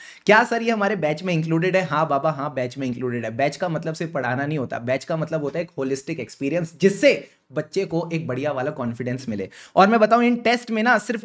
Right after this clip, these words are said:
इवैल्युएशन नहीं मिलेगी, एक छोटा सा सरप्राइज भी रहेगा। ये सरप्राइज जब आप बैच एनरोल करोगे तो आपको पता चल जाएगा। और मैं बताऊं ना, that is the game changer surprise। उस सरप्राइज से आपको ये पता चलेगा कि एक एग्जामिनर की एक्सपेक्टेशंस क्या होती है ऑडिट में,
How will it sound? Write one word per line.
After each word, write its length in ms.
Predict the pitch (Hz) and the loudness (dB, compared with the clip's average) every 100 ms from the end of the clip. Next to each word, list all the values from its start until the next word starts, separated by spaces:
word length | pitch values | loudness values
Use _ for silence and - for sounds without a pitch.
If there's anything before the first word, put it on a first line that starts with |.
| 180 | -2
इवैल्युएशन 540 | 170 180 208 202 214 | 0 2 2 2 0
नहीं 100 | 220 | 0
मिलेगी, 360 | 202 165 160 165 | 0 0 0 -2
एक 120 | 175 | -4
छोटा 280 | - 160 165 | -4 -4 -2
सा 100 | 175 | -4
सरप्राइज 520 | 202 147 139 135 143 143 | -4 -6 -4 -2 -2 -4
भी 100 | 143 | -6
रहेगा। 360 | 117 117 - - - - | -6 -8 -12 -16 -18 2
ये 120 | 190 254 | 4 4
सरप्राइज 420 | 226 185 185 190 | 2 -2 -2 -2
जब 120 | 180 | -2
आप 100 | 175 | -4
बैच 240 | 143 160 | -2 -2
एनरोल 240 | 160 143 151 | -2 -4 -2
करोगे 260 | 151 143 147 | -2 -4 -4
तो 80 | |
आपको 180 | 147 - | -4 -6
पता 220 | 143 139 | -8 -6
चल 160 | 143 143 | -4 -4
जाएगा। 200 | 147 151 | -4 -2
और 60 | 143 | -4
मैं 100 | 135 | -4
बताऊं 220 | 143 151 | -4 -2
ना, 80 | 160 | -2
that 180 | 147 151 | -2 -4
is 100 | 127 | -6
the 120 | 147 | -6
game 260 | 123 131 139 | -4 -4 -4
changer 240 | 127 123 127 | -4 -4 -6
surprise। 420 | 123 123 107 98 - - - | -8 -6 -8 -8 -16 -18 2
उस 200 | 285 320 | 4 6
सरप्राइज 440 | 269 214 208 202 202 | 4 4 4 4 2
से 60 | |
आपको 220 | 208 208 | 0 0
ये 200 | 214 165 | -2 0
पता 240 | 226 202 190 | 2 2 2
चलेगा 340 | 180 165 185 165 - | 2 2 4 2 0
कि 100 | 214 | -4
एक 120 | 220 208 | -2 -2
एग्जामिनर 540 | 165 156 160 185 190 | -4 -2 0 0 -2
की 120 | 202 | -2
एक्सपेक्टेशंस 720 | 185 135 - 180 170 160 175 | -4 -4 -4 -4 -4 -6 -6
क्या 120 | 170 165 | -2 -2
होती 180 | 127 | 0
है 60 | 147 | -2
ऑडिट 260 | 127 123 110 | -2 -4 -8
में, 160 | 107 | -10